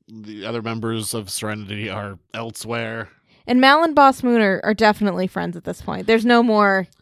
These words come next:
Speaker 1: There's a team up. She's pointing a gun at Singh. He's like, "Hey, stop pointing a gun at me. I thought we were on the same side."
Speaker 2: Uh, meanwhile, the Browncoats have found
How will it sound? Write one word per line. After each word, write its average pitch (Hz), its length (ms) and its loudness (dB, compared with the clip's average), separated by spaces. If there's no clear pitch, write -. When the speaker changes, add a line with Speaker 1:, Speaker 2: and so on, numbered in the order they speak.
Speaker 1:
There's 160 160 -2
a 135 80 -2
team 110 320 -2
up. 90 160 -8
She's 147 320 -4
pointing 135 320 -4
a 120 100 -4
gun 120 200 -2
at 113 120 -10
Singh. 131 380 -2
He's 123 260 -6
like, 107 320 -8
"Hey, 147 240 4
stop 135 260 0
pointing 135 340 0
a 135 40 -6
gun 147 140 2
at 104 80 -4
me. 101 160 -4
I 104 80 -4
thought 131 200 -2
we 127 60 -2
were 127 100 2
on 127 100 0
the 123 60 -4
same 131 260 -2
side." 87 440 -6
Speaker 2:
Uh, 220 260 4
meanwhile, 262 580 4
the 220 140 -10
Browncoats 254 680 0
have 214 100 -4
found 208 640 -2